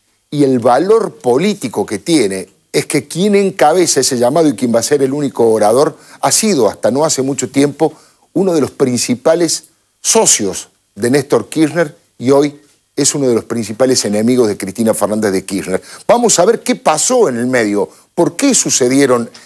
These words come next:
esas cosas, y por eso solamente he invitado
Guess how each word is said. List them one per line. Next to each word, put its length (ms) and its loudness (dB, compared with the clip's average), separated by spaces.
esas 260 0
cosas, 380 -2
y 20 -6
por 220 2
eso 280 0
solamente 920 2
he 80 2
invitado 680 0